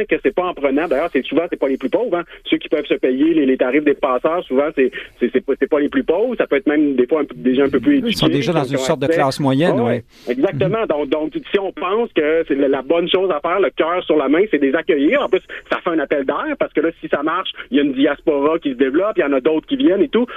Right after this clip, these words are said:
Speaker 1: Donc, si on pense que ça, c'est la solution, alors qu'au contraire, on est en train de vider de, de leur cerveau les pays du Sud, je pense pas que ce soit une solution. Donc, on sécurise la frontière, on fait plus de développement économique. Ça fait longtemps que le Canada atteint pas son objectif en termes de pourcentage de P I B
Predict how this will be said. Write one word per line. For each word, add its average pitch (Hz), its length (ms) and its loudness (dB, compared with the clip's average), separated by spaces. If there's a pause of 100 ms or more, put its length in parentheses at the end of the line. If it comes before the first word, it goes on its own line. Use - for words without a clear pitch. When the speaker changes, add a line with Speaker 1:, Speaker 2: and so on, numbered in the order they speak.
Speaker 1:
Donc, 131 220 2
si 214 60 2
on 214 80 2
pense 226 240 -2
que 151 140 -2 (120)
ça, 220 220 2
c'est 170 60 2
la 143 100 -2
solution, 160 640 0 (580)
alors 165 400 -2
qu'au 156 160 0
contraire, 160 400 0
on 160 80 2
est 147 120 2
en 143 120 0
train 175 160 2
de 156 140 2
vider 156 420 0
de, 170 180 0
de 131 80 0
leur 135 200 -2
cerveau 143 340 0
les 170 80 2
pays 143 240 2
du - 120 -10
Sud, 330 360 0 (220)
je - 120 -12
pense 131 140 -4
pas 185 100 0
que - 60 -12
ce 156 80 0
soit 160 160 0
une 143 80 -4
solution. 160 380 0
Donc, 123 160 -4
on 135 100 0
sécurise 196 380 -2
la 180 140 0
frontière, 165 480 0 (160)
on - 80 0
fait 131 180 -2
plus 226 280 2
de 196 80 2
développement 170 360 0
économique. 165 440 2 (220)
Ça 226 80 0
fait 147 120 -2
longtemps 190 300 0
que 202 80 -4
le 165 40 2
Canada 165 360 0
atteint 156 280 0
pas 185 140 0
son 143 140 0
objectif 143 480 0
en 139 100 2
termes 160 180 0
de - 60 2
pourcentage 165 640 -2
de 143 80 0
P 147 140 0
I 135 120 0
B 123 100 0